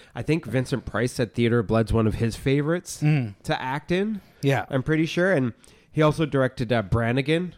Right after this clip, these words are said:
Speaker 1: with, uh,
Speaker 2: Oh, John Wayne.
Speaker 1: John Wayne.
Speaker 2: Yeah.
Speaker 1: And I'm curious about that 'cause I think that's, he goes to London in Brannigan.
Speaker 2: Yeah.
Speaker 1: Like, he's an American cop in London.
Speaker 2: Yeah.
Speaker 1: And I have the Kino Lorber Blu-ray of that. So I,
Speaker 2: Oh, do you?
Speaker 1: so I wanna kinda check that out too
Speaker 2: Yeah.
Speaker 1: now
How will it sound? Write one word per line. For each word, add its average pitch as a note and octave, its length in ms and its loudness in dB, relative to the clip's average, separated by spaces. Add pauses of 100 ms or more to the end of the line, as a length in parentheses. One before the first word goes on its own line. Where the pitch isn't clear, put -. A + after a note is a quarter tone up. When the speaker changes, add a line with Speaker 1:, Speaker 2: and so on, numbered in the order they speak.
Speaker 1:
with, A#2+ 320 -2
uh, G#2 420 0
Speaker 2:
Oh, C3 220 2
John A#2 320 -2
Wayne. A2 120 -2
Speaker 1:
John C3 260 4
Wayne. B2 260 2
Speaker 2:
Yeah. D#3 60 2
Speaker 1:
And C3 80 0
I'm A#2+ 220 2
curious C#3+ 400 0
about B2 240 -2
that B2+ 220 -2
'cause - 120 -4
I C3 80 2
think D3 240 -2
that's, A#2+ 320 -4 (420)
he D#3 140 2
goes C3 360 2
to C3+ 120 2
London A#2+ 460 2
in E3 120 2
Brannigan. E3+ 560 2
Speaker 2:
Yeah. C#3+ 160 0 (140)
Speaker 1:
Like, B2 160 0
he's A#2 160 0
an A#2 80 2
American A#2+ 500 0
cop B2+ 320 2
in A#2+ 200 0
London. C#3+ 440 0 (120)
Speaker 2:
Yeah. B2+ 200 0
Speaker 1:
And C#3+ 120 2
I C3+ 60 0
have D#3 180 2
the D#3 80 2
Kino D#3 360 2
Lorber B2 440 2
Blu-ray A#2+ 440 2
of E3 120 0
that. F3+ 280 0
So B2+ 140 -2
I, A#2 100 4
Speaker 2:
Oh, E3+ 120 8
do C#3 100 0
you? G3 300 2
Speaker 1:
so D3 140 0
I C3 80 4
wanna C#3 240 2
kinda B2+ 260 -2
check - 320 -4
that A2 340 -2
out D#3+ 280 0
too C3+ 120 2
Speaker 2:
Yeah. C3+ 140 6
Speaker 1:
now F#3 320 2